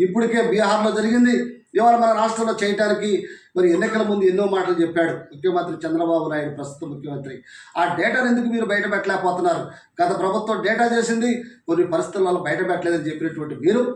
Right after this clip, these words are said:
మీరు అధికారంలోకి వచ్చిన తర్వాత బీసీ కుల గణన ఎలాంటి భేషజాలకు పోకుండా తక్షణమే కులగణన చేపట్టి, ఎవరు జనాభా ఎంత, మా జనాభా ఎంత, మా వాటా మాకు అంత కావాలని చెప్పి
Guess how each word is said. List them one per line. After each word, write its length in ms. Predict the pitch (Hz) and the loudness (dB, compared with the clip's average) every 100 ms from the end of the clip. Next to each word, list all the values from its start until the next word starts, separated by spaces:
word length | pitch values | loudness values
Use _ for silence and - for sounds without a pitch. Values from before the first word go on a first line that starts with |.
| - _ | -8 _
మీరు 140 | 165 - | 0 0
అధికారంలోకి 520 | 170 190 226 226 208 185 | -2 0 0 0 -4 -6
వచ్చిన 180 | 175 170 | -8 -4
తర్వాత 280 | 165 165 165 156 - - - _ 123 | -2 0 0 0 -2 -10 -20 _ 0
బీసీ 360 | 170 202 - 185 175 | 2 2 0 -4 -2
కుల 140 | 160 170 165 | -2 0 0
గణన 180 | 165 156 143 | 0 0 0
ఎలాంటి 380 | 180 185 180 165 - - _ _ - | 0 2 2 0 -4 -16 _ _ -6
భేషజాలకు 680 | 170 180 190 165 180 190 - 165 | -2 0 2 2 2 2 -2 -2
పోకుండా 400 | 180 220 226 240 240 - - _ | 0 2 2 2 0 -8 -20 _
తక్షణమే 440 | 180 180 220 196 185 180 | -2 -2 -2 0 0 -2
కులగణన 360 | 170 180 180 165 | -2 -2 -2 -2
చేపట్టి, 420 | 160 180 202 - 233 - - - 160 | -2 -2 -2 0 -2 -4 -14 -6 2
ఎవరు 180 | 196 214 180 | 2 2 2
జనాభా 320 | 185 180 175 160 | 2 2 2 2
ఎంత, 140 | 180 233 226 - - - 277 | 0 2 2 -2 -12 -8 -2
మా 100 | 170 170 | 0 0
జనాభా 320 | 196 214 202 185 | 0 0 2 0
ఎంత, 160 | 175 180 170 | 0 0 0
మా 40 | 156 156 | 0 0
వాటా 220 | 180 175 160 | 0 0 -2
మాకు 140 | 156 147 | -4 -6
అంత 80 | 160 | -2
కావాలని 320 | 165 170 160 156 | 0 2 0 -2
చెప్పి 220 | 151 156 | -4 -4